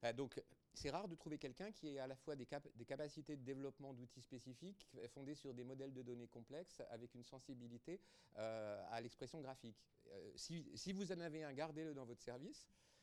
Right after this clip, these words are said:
et puis augmentez-le du point de vue des salaires si vous pouvez, parce que c'est bien. Mais, euh, euh, mais c'est compliqué. Et nous, on voit très bien que, ben, on, par exemple, on a de plus en plus de mal avec les recrutements dans les masters de géomatique à,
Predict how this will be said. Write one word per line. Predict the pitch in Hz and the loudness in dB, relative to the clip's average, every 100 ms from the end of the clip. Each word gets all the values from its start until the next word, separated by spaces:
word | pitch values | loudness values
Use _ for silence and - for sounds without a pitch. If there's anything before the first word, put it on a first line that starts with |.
| - | -10
et | - | -8
puis | 101 117 | 0 2
augmentez-le | 123 135 127 123 127 | 2 0 -2 0 0
du | 117 | -2
point | 90 98 | -6 -8
de | 101 | -8
vue | 98 | -8
des | 90 | -6
salaires | 95 104 113 | -4 -2 -2
si | - | -4
vous | 101 101 | -8 -6
pouvez, | 117 139 | -4 -4
parce | - 127 | -4 -4
que | - 117 98 | -2 -2 -2
c'est | - 117 | -4 -2
bien. | 151 180 - - - | 0 -2 -8 -18 -8
Mais, | 107 135 143 139 127 - | 0 4 4 2 0 0
euh, | 143 135 131 127 135 131 - - - - 120 | 2 4 4 2 0 -2 -8 -18 -20 -4 4
euh, | 127 127 117 - | 6 4 0 -4
mais | 139 156 | 2 2
c'est | - | 4
compliqué. | 180 180 208 220 208 | 2 2 2 2 4
Et | 175 | 6
nous, | 175 | 6
on | 170 | 6
voit | 156 160 | 4 4
très | 170 | 4
bien | 156 214 | 4 4
que, | 240 185 175 165 | 4 4 6 6
ben, | 147 147 147 139 135 131 107 123 | 6 6 4 2 -2 -6 -8 -4
on, | 131 | -4
par | - 143 | 4 6
exemple, | 143 170 233 | 6 6 4
on | 202 | 4
a | 151 | 4
de | 139 | 4
plus | 135 170 | -2 0
en | 170 | 0
plus | 156 151 | 0 -2
de | 147 | 0
mal | 151 156 | 2 2
avec | 120 117 | 0 -2
les | 120 | -2
recrutements | 120 123 123 139 135 | -2 -4 -8 -6 -4
dans | 117 | -4
les | 110 | -4
masters | 113 - 113 | -6 -4 -6
de | 113 | -4
géomatique | 107 113 107 - 214 | -4 -6 -6 -8 -4
à, | 151 | -2